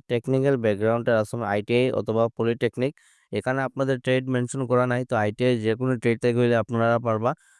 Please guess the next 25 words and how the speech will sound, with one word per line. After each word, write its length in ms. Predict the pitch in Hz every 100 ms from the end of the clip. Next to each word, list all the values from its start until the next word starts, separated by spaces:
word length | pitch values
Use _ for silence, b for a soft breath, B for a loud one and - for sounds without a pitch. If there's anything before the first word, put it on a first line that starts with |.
| b
just 240 | 101 110 127
আপনারা 280 | 120 127 123 123
এখানে 220 | 117 123 120
টেকনিক্যাল 440 | 120 117 131 127 127
ব্যাকগ্রাউন্ড 400 | 110 104 110 117
হইতে 220 | 110 110
লাগবে। 260 | 104 95 110 - _ _ _ _ _ _ -
ইস, 300 | - - - -
আহ, 360 | - 104 104 104
একদম 360 | - 107 110 127 139 139 -
এখানে 300 | 107 131 131
আরেকটা 320 | 127 120 123 143
পোস্ট 260 | - 135 127
যেটা 160 | 123 127
হলো 180 | 123 120
ফিল্ড 320 | - 123 131 139
সেলস 260 | - 123 127
এক্সিকিউটিভ 420 | 113 107 120 120 127
পোস্ট। 260 | 127 123 -
এখানে, 320 | 123 117 117 147 b b b _ _ -
আহ, 560 | 95 101 104 104 104 104
এখানে 300 | - 120 117 117
ছয়টা 320 | - 113 131
পোস্ট 280 | 127 123 120
আছে 240 | 127 117